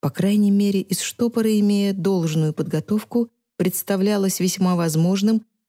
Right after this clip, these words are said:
без значительного ущерба выйти — а сейчас и здесь. И все же я продолжила.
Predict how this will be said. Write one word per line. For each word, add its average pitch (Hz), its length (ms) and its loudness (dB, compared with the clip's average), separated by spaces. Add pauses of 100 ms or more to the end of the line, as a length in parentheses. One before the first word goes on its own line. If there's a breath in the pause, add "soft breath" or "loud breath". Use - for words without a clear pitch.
(100)
без 180 220 0
значительного 170 720 0
ущерба 180 500 -2
выйти — 196 580 0 (420)
а 139 100 -2
сейчас 185 600 -2
и - 60 0
здесь. 180 600 0 (720)
И 151 80 0
все - 300 -2
же 254 120 0
я 214 180 2
продолжила. 139 760 -4